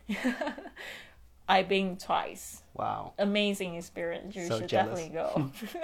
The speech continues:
Speaker 1: <laughs> Anyways, uh, Universal Studios 在美国. Is there one in Europe?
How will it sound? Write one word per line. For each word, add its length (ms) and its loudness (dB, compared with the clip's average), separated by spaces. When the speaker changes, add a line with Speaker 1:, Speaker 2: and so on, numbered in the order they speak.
Speaker 1:
<laughs> 800 -8
Anyways, 540 0
uh, 340 8
Universal 500 2
Studios 600 0
在 640 0
美 200 0
国. 200 -2
Is 140 -4
there 260 4
one 380 2
in 240 -4
Europe? 420 0